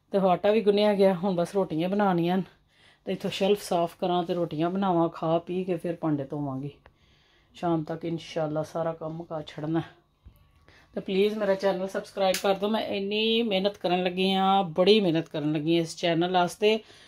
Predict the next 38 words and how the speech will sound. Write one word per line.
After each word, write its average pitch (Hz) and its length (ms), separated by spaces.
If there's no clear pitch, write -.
ਤੇ 202 180
ਕੋਈ 208 400
ਤੀਸਰਾ 226 360
ਮਹੀਨਾ 196 240
ਲੱਗ 175 240
ਗਿਆ 196 240
ਤੇ 202 60
ਮੇਰਾ 190 220
ਚੈਨਲ 175 340
ਸ-, 180 520
ਕਿੱਥੇ 196 760
ਮੇਰੀਆਂ 185 320
ਸੌ 175 260
video 175 340
ਹੋ 170 140
ਚੱਲੀਆਂ 156 380
ਤੇ 196 80
ਕੋਈ 196 460
ਨਹੀਂ 180 160
ਮੇਰਾ 180 200
ਚੈਨਲ 165 420
subscribe 160 580
ਕਰਦਾ। 160 320
ਤੇ 175 180
ਉੱਥੇ 170 340
ਦੀ 175 140
ਉੱਥੇ 170 240
ਹੀ 196 280
ਮੇਰਾ, 156 320
ਅਮ, 160 320
ਮੈਂ 175 180
ਬੜੀ 165 200
ਮਾਯੂਸ 160 480
ਵੀ 175 100
ਹੋ 175 60
ਜਾਂਦੀ 156 320
ਹਾਂ। 165 60
ਫਿਰ 156 200